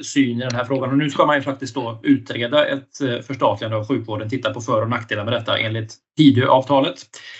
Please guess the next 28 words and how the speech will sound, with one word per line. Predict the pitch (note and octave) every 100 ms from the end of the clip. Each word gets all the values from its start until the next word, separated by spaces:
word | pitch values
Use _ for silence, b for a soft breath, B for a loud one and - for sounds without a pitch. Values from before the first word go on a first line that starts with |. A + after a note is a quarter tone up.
| B
Eh, | F#2 - D3+ D3 D3 D3 F3+
och | -
flera | F#3+ F3 D3+
andra | F#3 F3+ D3+
förslag | C#3+ A#2 C3 C3
i |
Tidöavtalet | C3+ C3+ A2 G#2+ G#2+ G#2+ A2
handlar | - E3 C#3+ A#2 C3+
ju | E3
just | A#2
om | C3
det | B2+
här | A2+
att | G#2+ B2
öka | B2 A2+
den | G#2+
statliga | G#2+ C#3 A2+ A2+ G#2+
styrningen | A2 C3+ A#2 C3
av | C#3
sjukvården, | D3 A2+ G#2+ G2+
som | A#2
du | G#2+
säger. | A2+ G2+
Så | A2 C3
man, | B2+ B2 -
man | C3 C3+
går | C3+ C3+
ju, | D3